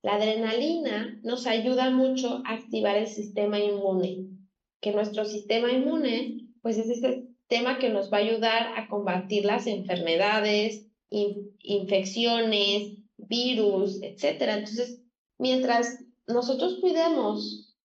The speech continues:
más nuestro, nuestro sistema inmunológico,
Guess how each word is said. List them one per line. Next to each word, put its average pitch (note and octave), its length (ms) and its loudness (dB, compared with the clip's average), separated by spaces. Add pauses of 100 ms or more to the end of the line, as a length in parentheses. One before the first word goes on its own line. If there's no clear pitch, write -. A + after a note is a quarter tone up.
(140)
más A3+ 340 -2
nuestro, G3 540 -2
nuestro G3 320 -4
sistema G#3+ 420 -2
inmunológico, A3 1120 0